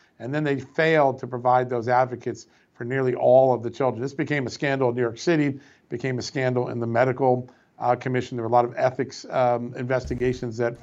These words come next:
followed it. Somehow he survived those revelations, uh, and today,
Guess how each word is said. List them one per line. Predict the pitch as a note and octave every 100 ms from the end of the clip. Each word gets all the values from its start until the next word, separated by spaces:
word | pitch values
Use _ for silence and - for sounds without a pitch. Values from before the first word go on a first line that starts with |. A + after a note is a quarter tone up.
| -
followed | C3+ C#3+ C#3+
it. | B2 B2+ - _ _ -
Somehow | - G3+ F#3+ E3 D#3+
he | C#3
survived | D3+ - B2+ C3 C#3+ D3+
those | C#3 C3
revelations, | C3+ B2+ B2 B2+ C3 C3 B2+ -
uh, | C3 C3
and | - C3 B2+ B2+ -
today, | _ B2+ C3 C3 C3